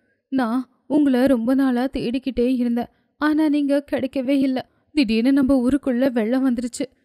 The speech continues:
நாங்க தண்ணியில அடிச்சுக்கிட்டு வந்துட்டோம். நம்ம ஊர் ஜனங்க எல்லாரும் ஏதேதோ திசையில அடிச்சுக்கிட்டு போய்க்கிட்டாங்க.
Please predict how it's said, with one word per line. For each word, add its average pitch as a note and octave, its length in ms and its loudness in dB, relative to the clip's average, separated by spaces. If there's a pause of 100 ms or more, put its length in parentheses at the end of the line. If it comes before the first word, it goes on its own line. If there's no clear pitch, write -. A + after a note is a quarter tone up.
(140)
நாங்க C#4+ 340 2
தண்ணியில C4+ 500 0
அடிச்சுக்கிட்டு C4 380 -6
வந்துட்டோம். B3 420 -6 (300)
நம்ம C#4+ 240 2
ஊர் C4 240 0
ஜனங்க C4+ 320 2
எல்லாரும் C4+ 540 0 (200)
ஏதேதோ C4+ 440 2
திசையில C4+ 640 -2
அடிச்சுக்கிட்டு B3+ 420 -8
போய்க்கிட்டாங்க. B3+ 540 -2